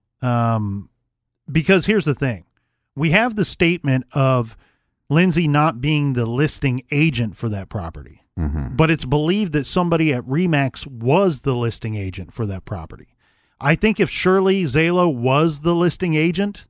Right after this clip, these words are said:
Speaker 1: if she was directly involved with that property,
Speaker 2: Right.
Speaker 1: she would have access to it, and it would be all over the internet. But
Speaker 2: Right.
Speaker 1: that's not what anybody's saying. So it seems to me likely that, that, yeah, she may have known Joe.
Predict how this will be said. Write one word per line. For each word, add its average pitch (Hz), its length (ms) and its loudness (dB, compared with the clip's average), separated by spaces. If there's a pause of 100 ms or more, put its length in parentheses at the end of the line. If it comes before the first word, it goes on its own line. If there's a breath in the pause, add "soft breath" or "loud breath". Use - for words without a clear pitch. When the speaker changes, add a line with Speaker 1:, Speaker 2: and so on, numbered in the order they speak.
(340)
Speaker 1:
if 147 100 -2
she 190 120 0
was 147 160 4
directly 147 580 0
involved 139 520 2
with 160 140 -4
that 170 200 -2
property, 185 540 -2
Speaker 2:
Right. 78 320 0 (140)
Speaker 1:
she - 200 -2
would 185 140 4
have 160 180 2
access 160 480 2
to 147 180 4
it, 151 120 2
and 160 160 0
it 160 120 0
would 170 160 2
be 180 200 2
all 180 520 4
over 175 480 4
the 160 260 -2
internet. 160 500 0 (520)
But 139 100 2
Speaker 2:
Right. 131 80 -2
Speaker 1:
that's 165 240 2
not 180 180 4
what 175 160 0
anybody's 151 480 0
saying. 143 440 -2
So 165 240 4
it 147 160 -4
seems 262 340 0
to 165 60 -2
me 202 220 0
likely 160 540 0
that, 143 240 0 (460 soft breath)
that, 139 240 -2 (320)
yeah, 220 220 4
she 269 260 2
may 196 180 4
have 131 140 0
known 151 460 2
Joe. 120 560 0